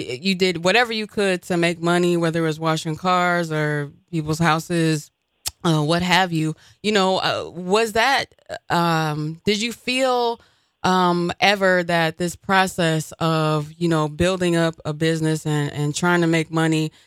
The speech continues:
that it was, like, ever taking too long? Was there, what, what were the challenges, actually, is my real question. What were the challenges that you encountered,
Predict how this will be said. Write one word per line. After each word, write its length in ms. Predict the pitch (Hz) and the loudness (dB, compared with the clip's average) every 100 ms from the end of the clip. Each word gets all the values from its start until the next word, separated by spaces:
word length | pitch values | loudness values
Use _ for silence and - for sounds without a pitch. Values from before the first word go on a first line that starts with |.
| - | -4
that 140 | 175 | 0
it 40 | 202 | 0
was, 160 | 196 | 0
like, 160 | 180 170 | -2 0
ever 240 | 196 202 | 0 0
taking 420 | 185 - 196 208 202 | -4 -4 -6 -4 -6
too 140 | - | -4
long? 420 | 202 196 196 196 | 0 2 2 2
Was 160 | 180 175 | 0 0
there, 260 | 180 175 165 | 2 0 0
what, 260 | 196 277 | 0 0
what 180 | 294 349 | 0 0
were 120 | 359 | 0
the 140 | 233 190 | 0 0
challenges, 760 | - 208 214 185 156 - 156 - | 2 2 2 0 -4 -6 -8 -2
actually, 460 | 170 160 - 165 | 0 0 0 0
is 140 | 156 151 | 0 0
my 120 | 151 | 0
real 240 | 151 175 | 2 0
question. 400 | - 160 151 156 | 0 -4 -4 0
What 160 | 180 247 | 2 2
were 100 | 220 | 0
the 120 | 175 | -2
challenges 600 | - 208 196 180 156 151 | 0 2 2 0 -2 -4
that 220 | 151 143 | -4 -4
you 100 | 160 | -4
encountered, 640 | 151 143 160 160 156 143 | -6 -2 0 0 -2 -8